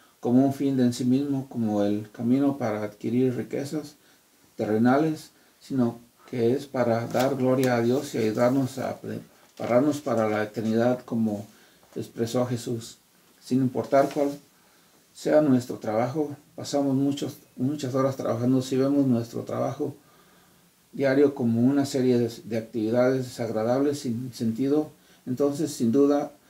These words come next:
nos llenaremos de amargura y no podemos, no podremos cultivar ninguna virtud. Por el contrario, si nos decidimos a santificarnos con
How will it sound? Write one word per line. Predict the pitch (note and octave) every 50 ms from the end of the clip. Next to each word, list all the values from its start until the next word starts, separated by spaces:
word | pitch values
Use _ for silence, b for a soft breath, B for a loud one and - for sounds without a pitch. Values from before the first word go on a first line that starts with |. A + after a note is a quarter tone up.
| b b b _
nos | B2+ A#2 A#2
llenaremos | B2+ A#2+ A#2 A#2 A#2 A2+ C3+ C#3+ C#3+ D3 D3 C#3+ C#3 C3+ C3+
de | B2+ A2+ G#2+ G#2+ - - -
amargura | A#2+ A#2+ A#2+ A2+ A2 B2 B2 C3 C#3+ C#3+ C#3+ C3+
y | B2+ A#2 A2 G#2+ G#2+ G#2+ b b b b b b b -
no | C3 C3 C3
podemos, | - B2+ B2 C3 C3 C3+ C#3 C3+ C3 B2+ - - - - - - _ _ _ -
no | C3+ C#3+ -
podremos | C#3 A#2+ A#2 B2 B2 B2 C3 B2+ -
cultivar | - A#2 A2 A#2 A2+ A2+ B2 C3 B2+
ninguna | C3 B2 A#2 A2+ B2+ B2+ B2+ B2
virtud. | A2 G#2+ F#2+ - - G#2+ G2+ G#2 - b b b b b b -
Por | A2+ A#2
el | A2+ A2
contrario, | - A#2 A2 G#2+ A#2 A2 A2 A2 A2 G#2+ G#2+ G#2+
si | - - B2
nos | A2+ A2+ A2+ A2 A2 - - B B B B B B B B B B B _
decidimos | - D3 A#2+ B2 A#2 B2+ C#3 D#3 D#3 C#3+ C#3 C#3+
a | C3
santificarnos | A#2+ A#2 A#2+ A#2+ A#2 A2+ - B2 - - C#3 C3+ C#3+ C#3 C#3 C3+
con | - - A#2 A2+ A2 G#2+ G#2+ A2